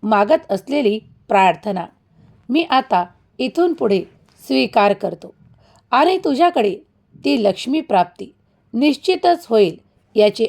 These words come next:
आशीर्वाद देऊ इच्छितो. तू जर या क्षणाला देखील सज्ज असशील, तर काही काळातच माझे आशीर्वाद तुझ्याकडे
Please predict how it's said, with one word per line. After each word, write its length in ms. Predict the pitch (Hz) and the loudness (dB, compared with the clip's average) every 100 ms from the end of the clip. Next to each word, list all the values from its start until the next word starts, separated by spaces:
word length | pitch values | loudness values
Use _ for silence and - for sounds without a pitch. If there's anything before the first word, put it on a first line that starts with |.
| - | -2
आशीर्वाद 600 | 180 180 311 254 180 175 _ _ _ _ - | -4 -2 -4 -2 -2 -4 _ _ _ _ -6
देऊ 280 | 185 240 320 | 2 4 4
इच्छितो. 520 | 269 180 - 165 - _ _ _ _ _ - | 2 -2 -10 -16 -16 _ _ _ _ _ 0
तू 180 | 339 349 | 4 4
जर 160 | 339 | 4
या 280 | 311 247 311 | 4 2 0
क्षणाला 560 | 302 - 247 226 294 185 - _ _ _ - | -2 -8 -2 2 2 0 -6 _ _ _ -6
देखील 360 | 262 262 269 | -6 -2 -4
सज्ज 380 | 226 247 196 233 | -2 -2 0 -2
असशील, 540 | 214 185 - 311 240 - _ _ _ - | -4 -4 -6 -6 -6 -8 _ _ _ -2
तर 160 | 269 254 | -2 0
काही 320 | 226 196 214 | 0 0 0
काळातच 640 | 202 180 226 233 180 - _ _ _ - | 0 2 2 0 -4 -6 _ _ _ -2
माझे 260 | 226 226 285 - | -2 0 -4 -2
आशीर्वाद 600 | 190 - 330 254 190 165 _ _ _ - | -4 -2 -2 2 2 0 _ _ _ -8
तुझ्याकडे 580 | 240 202 269 - 175 | -4 -2 -4 -4 -8